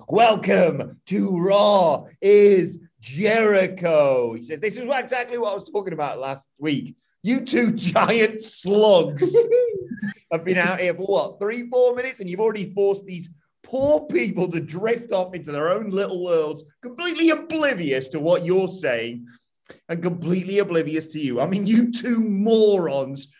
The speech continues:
couldn't string together two intelligent words. I was forced to come out here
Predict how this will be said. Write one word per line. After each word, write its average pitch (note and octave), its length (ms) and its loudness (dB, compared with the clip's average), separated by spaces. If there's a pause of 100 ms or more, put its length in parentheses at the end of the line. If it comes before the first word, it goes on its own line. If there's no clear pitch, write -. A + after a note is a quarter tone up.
(140)
couldn't A#3+ 260 -2
string - 380 -2
together F3 340 0
two G3+ 340 -2
intelligent F3+ 680 -4
words. C3+ 520 0
I D3+ 60 -2
was D3+ 280 -8
forced B3+ 280 0
to A#3+ 80 -4
come G3+ 260 -6
out D#3 200 -4
here B2+ 340 -4